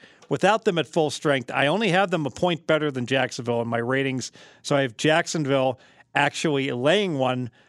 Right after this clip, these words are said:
by my power ratings. Well, what, who cares? Minus one, plus one doesn't make much of a difference, except if you wanna tease, and that makes all the difference in the world.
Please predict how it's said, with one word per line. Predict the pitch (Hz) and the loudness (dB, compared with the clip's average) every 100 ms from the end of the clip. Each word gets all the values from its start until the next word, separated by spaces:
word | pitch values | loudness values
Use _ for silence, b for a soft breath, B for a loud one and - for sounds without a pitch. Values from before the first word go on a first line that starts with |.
| b | b
by | 147 135 | 0 2
my | 175 | 2
power | 196 151 131 | 2 0 2
ratings. | 131 147 185 | 2 0 2
Well, | 240 | 2
what, | 175 165 135 | 2 -2 0
who | 190 | -2
cares? | - 117 104 | -2 -2 -2
Minus | 143 160 156 | 0 2 2
one, | 160 151 | 0 -2
plus | - 165 - | 2 0 2
one | 156 143 | 0 0
doesn't | 139 160 147 | 0 0 2
make | 139 123 | -2 0
much | 120 110 | -2 -4
of | 120 | -4
a | |
difference, | 113 123 131 120 - b b b b b b _ | -4 -2 -2 -4 -8 b b b b b b _
except | 175 208 - | 0 0 0
if | 147 | -2
you | 170 | 0
wanna | 143 | 0
tease, | 120 - 208 131 120 117 | -2 0 0 0 -2 -2
and | 139 | -2
that | 143 | 0
makes | 147 135 | 0 0
all | 160 156 | 0 0
the | |
difference | 135 156 156 123 127 | 0 -2 -2 -6 -4
in | |
the | 123 | 0
world. | 151 196 156 147 | 2 4 4 0